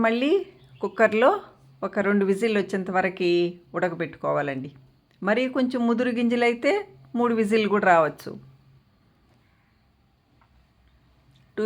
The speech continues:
విజిల్స్కే బాగా ఉడికిపోతాయండి. కొంచెం లేత గింజలు.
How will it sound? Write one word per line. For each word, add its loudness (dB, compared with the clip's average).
విజిల్స్కే 0
బాగా 4
ఉడికిపోతాయండి. -2
కొంచెం -6
లేత -2
గింజలు. -4